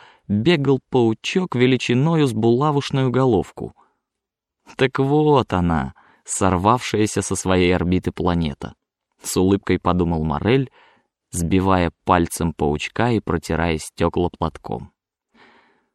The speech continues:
Он надел очки и осмотрелся вокруг. «Неужели я всё ещё не проснулся?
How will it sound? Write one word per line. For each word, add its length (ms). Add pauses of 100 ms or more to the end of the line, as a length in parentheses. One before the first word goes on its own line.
(180)
Он 220
надел 300
очки 480 (440)
и 60
осмотрелся 680
вокруг. 480 (1200)
«Неужели 440
я 220
всё 300
ещё 300
не 120
проснулся? 720